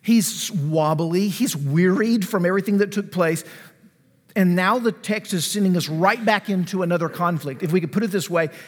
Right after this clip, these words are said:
he's wrestled all night, and it looks like he's about to wrestle all day. The text is actually raising some suspense for us as we're reading through it. It says, "Here comes Esau with his four hundred men, better get ready."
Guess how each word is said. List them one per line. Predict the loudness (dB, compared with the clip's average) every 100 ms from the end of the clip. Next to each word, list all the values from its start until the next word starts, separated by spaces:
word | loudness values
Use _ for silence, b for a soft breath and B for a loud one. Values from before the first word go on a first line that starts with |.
| B
he's | 0 2
wrestled | 2 0 0 2
all | 2 4
night, | 4 2 -2
and | -4
it | -2
looks | -4 -2
like | -2 -2
he's | -2
about | 0 0
to | 0
wrestle | -2 -2 -2 0
all | 0
day. | 0 -2 -4 -14 -20 _ _ _ _ _ _ _ _ _ _ _ _ _ _ B -2
The | 0
text | 4 2 2
is | 0
actually | 0 2 0
raising | 2 2 2 0 0 0
some | 0 0
suspense | 0 -2 -2 -2 -2 -4 -4
for | 2 2 2
us | -2 -6 -10 B B 0
as | 2
we're | 2
reading | 2 2 0 0
through | 0 2
it. | 2 0
It |
says, | -2 -2 B -2
"Here | 0
comes | 2 2 2
Esau | 0 2 4
with | 2
his | 0
four | 0 2
hundred | 2 2 2
men, | 2 2
better | 4 2
get | 0 0
ready." | 0 2 0